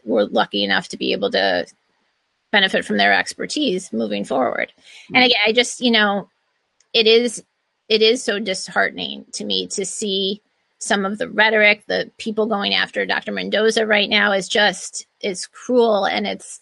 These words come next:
Speaker 1: ridiculous and it's nonsensical. Um, and it, it just doesn't,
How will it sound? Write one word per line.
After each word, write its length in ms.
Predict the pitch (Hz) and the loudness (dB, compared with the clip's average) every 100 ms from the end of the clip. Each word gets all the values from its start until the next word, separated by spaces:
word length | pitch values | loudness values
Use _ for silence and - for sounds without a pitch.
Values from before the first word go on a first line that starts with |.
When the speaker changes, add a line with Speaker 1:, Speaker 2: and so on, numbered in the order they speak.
| - | -14
Speaker 1:
ridiculous 800 | 202 208 208 214 190 190 185 - | -8 -4 -2 -2 0 2 0 -2
and 180 | 214 196 | -4 -4
it's 180 | - - | -6 -4
nonsensical. 800 | 196 196 196 214 185 - - - _ - _ _ | -4 -2 -4 -4 -6 -4 -6 -6 _ -20 _ _
Um, 340 | 214 190 208 - - | -2 0 0 -2 -4
and 560 | 226 202 202 196 - - _ _ | -2 0 0 0 -2 -8 _ _
it, 200 | - 202 | 0 2
it 80 | 220 | 2
just 220 | 220 214 - | 0 0 2
doesn't, 460 | 208 185 180 170 | 0 0 -4 -6